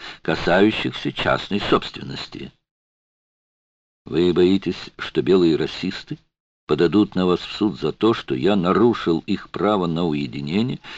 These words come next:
и рассказал всем, чем они занимаются вдали от посторонних глаз? Э, вы проникли на территорию,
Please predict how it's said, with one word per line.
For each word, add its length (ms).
и 80
рассказал 580
всем, 480
чем 300
они 160
занимаются 680
вдали 340
от 140
посторонних 560
глаз? 420
Э, 340
вы 160
проникли 800
на 160
территорию, 1000